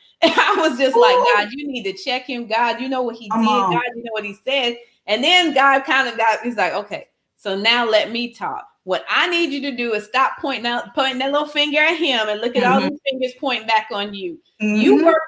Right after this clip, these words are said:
Speaker 1: on you and I'll work on him."
Speaker 2: Come
Speaker 1: So
Speaker 2: on.
Speaker 1: it was, it's a moment where God has to get us to that point where we can hear him 'cause he's always speaking, but
Speaker 2: Yes.
Speaker 1: are we always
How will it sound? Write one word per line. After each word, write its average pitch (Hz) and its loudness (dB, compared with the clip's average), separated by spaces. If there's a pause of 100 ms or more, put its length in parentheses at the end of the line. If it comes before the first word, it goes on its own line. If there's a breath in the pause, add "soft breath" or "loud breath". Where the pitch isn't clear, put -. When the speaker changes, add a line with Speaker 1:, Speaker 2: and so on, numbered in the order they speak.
(240)
Speaker 1:
on 233 -8
you 233 -4
and 190 0
I'll 262 4
work 240 4
on 190 -2
him." 202 0 (480 soft breath)
Speaker 2:
Come 233 0
Speaker 1:
So 240 6
Speaker 2:
on. 208 0
Speaker 1:
it 285 2
was, 247 2 (100)
it's 269 4
a 226 0
moment 247 -4
where 214 -2
God 240 -4
has 262 -4
to 208 -4
get 247 0
us 240 -4
to 240 -4
that - -4
point 233 -4
where 214 -2
we 247 -8
can 208 -8
hear 269 -4
him 175 -6
'cause 214 -10
he's 214 -10
always 262 -6
speaking, 330 -6 (240 soft breath)
but 202 -4
Speaker 2:
Yes. 233 2
Speaker 1:
are 214 -2
we 247 0
always 247 -8